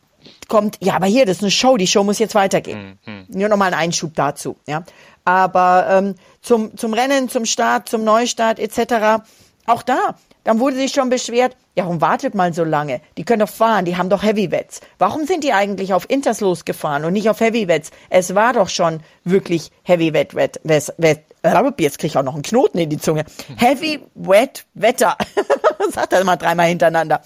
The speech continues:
Speaker 1: Ähm, also, auch da dann wieder, ja, das ist, äh, gefühlt haben wir ja ein komplettes, äh, Social-Media-Podium von, von Rennleitern immer mit dabei. Ähm, also,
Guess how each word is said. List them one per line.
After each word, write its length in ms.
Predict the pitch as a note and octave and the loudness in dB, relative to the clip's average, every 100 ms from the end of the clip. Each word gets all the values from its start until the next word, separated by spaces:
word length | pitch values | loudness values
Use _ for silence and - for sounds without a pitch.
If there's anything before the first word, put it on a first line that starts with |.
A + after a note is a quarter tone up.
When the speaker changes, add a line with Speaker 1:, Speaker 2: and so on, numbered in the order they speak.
| - - - - | -12 -20 -18 0
Speaker 1:
Ähm, 320 | A3 A#3 A#3+ - _ _ _ _ _ _ _ - | 2 2 0 -10 _ _ _ _ _ _ _ -4
also, 280 | G3+ G#3+ G#3+ - _ - - A#2+ | 0 2 0 -4 _ -20 -20 -2
auch 140 | A#3+ A#3+ | -2 0
da 260 | B3+ D4 | 0 0
dann 220 | G3+ E3+ D#3+ | 0 -2 -4
wieder, 220 | D#3 D3+ | -4 -2
ja, 240 | D3+ A#3 G#3 | 0 -2 -4
das 200 | G#3 F#3+ | -6 -6
ist, 220 | A#3+ - _ _ - | -10 -12 _ _ -20
äh, 720 | - - - - - - A3+ | -20 -18 -20 -20 -14 -4 -4
gefühlt 380 | G#3+ A3+ C#4+ C4 | -2 0 0 2
haben 160 | A3+ A#3 | 0 0
wir 60 | |
ja 280 | G3+ F#3+ - - - - | 2 0 -2 -10 -14 -10
ein 200 | F#3 F#3+ | -8 -6
komplettes, 520 | G#3+ F3+ G3+ G3 - | -2 -2 -2 -4 -8
äh, 220 | - - | -10 -6
Social-Media-Podium 1080 | G3 G3 G#3 F#3 F#3+ G3 F3+ D#3+ G3+ E3+ D3+ | -2 -2 -2 -2 -2 2 0 2 -2 -2 -4
von, 320 | D3 C#3+ - | -4 -4 -6
von 200 | D#3+ C#3 | -6 -2
Rennleitern 580 | D3 C#3 A2 C3 C3+ C3+ - _ | -2 0 -2 -2 -8 -12 -20 _
immer 240 | F3 D#3 | -2 0
mit 160 | C#3 C3+ | 0 -2
dabei. 320 | C#3 C3 C3 - - - _ _ | -2 -2 -2 -8 -20 -20 _ _
Ähm, 380 | F3 F#3 G3 - _ _ _ _ _ _ _ _ - | 2 2 0 -8 _ _ _ _ _ _ _ _ -4
also, 360 | G3+ G#3+ G#3+ | 2 2 2